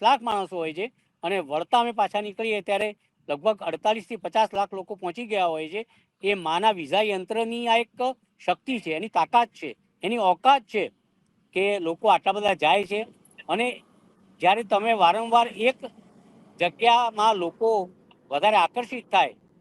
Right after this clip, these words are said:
પચાસ લાખથી વધારે માણસો આ પદયાત્રાની અંદર જાય છે. અમે પણ, અમારું ગ્રુપ પણ જાય છે. અને આ, એની પાછળનું મૂળ બળ છે જગતજનની, કે જે સમગ્ર વિશ્વનું સંચાલન કરે છે.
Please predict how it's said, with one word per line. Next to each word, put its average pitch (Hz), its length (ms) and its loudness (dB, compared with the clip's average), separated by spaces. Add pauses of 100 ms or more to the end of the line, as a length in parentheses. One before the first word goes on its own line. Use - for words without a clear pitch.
પચાસ 233 400 2
લાખથી 220 300 0
વધારે 190 300 2
માણસો 196 520 -2 (640)
આ 190 160 6
પદયાત્રાની 196 720 0
અંદર 190 200 -4
જાય 160 280 2
છે. 196 240 -8 (720)
અમે 151 200 -2
પણ, 208 140 -2
અમારું 180 320 0
ગ્રુપ 190 240 -8
પણ 208 160 -2
જાય 196 280 2
છે. 196 220 -10 (720)
અને 180 180 -4
આ, 208 380 2 (520)
એની 175 220 -6
પાછળનું 202 540 -2
મૂળ 214 140 0
બળ 220 240 4
છે 220 260 -2 (560)
જગતજનની, 220 720 2 (420)
કે 196 60 -2
જે 220 140 0
સમગ્ર 247 520 2
વિશ્વનું 233 480 -2
સંચાલન 240 500 0
કરે 165 300 0
છે. 185 220 -8